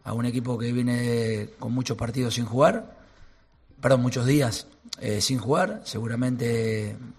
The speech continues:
estarán preparados fuerte como lo prepara el míster, que siempre lleva a sus equipos a, a una intensidad y a,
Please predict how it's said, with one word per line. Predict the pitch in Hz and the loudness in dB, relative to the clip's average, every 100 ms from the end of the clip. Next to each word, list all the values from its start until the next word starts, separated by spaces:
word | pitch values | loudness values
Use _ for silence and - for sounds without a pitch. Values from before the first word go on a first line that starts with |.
| - | -14
estarán | 120 117 113 101 | -6 -4 -2 -2
preparados | 113 113 117 117 104 | -4 0 0 0 0
fuerte | 123 120 117 | 0 -2 -2
como | 110 110 | -6 -6
lo | 107 | -6
prepara | 113 113 120 110 107 - - | -4 -2 0 0 -4 -12 -6
el | 110 | 0
míster, | 127 - 110 | 0 0 -4
que | 107 | -2
siempre | 123 117 117 110 - - - - _ - - | -2 -2 -2 -4 -8 -20 -20 -20 _ -10 -4
lleva | 127 | -2
a | 117 | -2
sus | 107 | -2
equipos | 113 120 123 120 110 | -4 -4 -2 -2 -4
a, | 110 110 107 95 - | -4 -4 -6 -8 -6
a | 113 | -2
una | 117 | 0
intensidad | 113 107 120 110 120 131 127 | 0 -2 -4 -2 0 2 2
y | 120 | 0
a, | 117 110 110 104 104 | -2 -4 -6 -6 -8